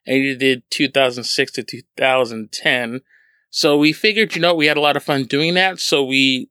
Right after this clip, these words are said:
switched our, uh, five-year brackets. So now, this time, Ashley will be doing two thousand one to five.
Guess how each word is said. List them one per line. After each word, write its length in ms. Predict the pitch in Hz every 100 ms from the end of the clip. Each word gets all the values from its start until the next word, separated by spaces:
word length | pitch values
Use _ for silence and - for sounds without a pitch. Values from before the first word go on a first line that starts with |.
| -
switched 840 | - - 131 151 - - _ - - _ 123
our, 320 | 127 123 117
uh, 200 | 110 113
five-year 720 | - 127 127 123 123 120 123
brackets. 560 | - 127 135 - 208 -
So 320 | - 139 127
now, 580 | 135 131 135 135 139 139 _ _ _ _
this 220 | 175 294
time, 440 | - 147 139 127 131
Ashley 440 | 170 208 185 147
will 140 | 135
be 120 | 123 117
doing 280 | 120 120
two 100 | - 127
thousand 380 | 127 120 120
one 180 | 117 117
to 100 | -
five. 420 | 120 147 143 143